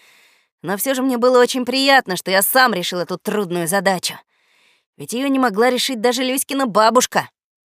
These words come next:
хотя она самая способная к арифметике из всех бабушек нашего класса.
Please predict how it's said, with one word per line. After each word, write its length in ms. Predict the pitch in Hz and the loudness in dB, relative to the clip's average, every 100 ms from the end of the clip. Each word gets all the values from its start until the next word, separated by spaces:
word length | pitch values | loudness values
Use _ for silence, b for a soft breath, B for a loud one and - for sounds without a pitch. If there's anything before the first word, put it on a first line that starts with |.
| _ _ _ _ | _ _ _ _
хотя 320 | 170 233 247 | -6 2 4
она 160 | 254 | 4
самая 300 | 254 277 277 262 | 2 2 2 2
способная 520 | 302 285 302 247 196 | 2 2 2 2 0
к 80 | 208 | 0
арифметике 600 | 208 - 233 170 147 175 | -4 -4 -4 -4 -6 -8
из 80 | |
всех 260 | - 202 185 | -4 -6 0
бабушек 420 | 185 214 190 180 | 2 2 0 -6
нашего 360 | 196 190 175 180 | -2 -2 -2 -4
класса. 460 | 220 220 185 156 | 2 2 2 -2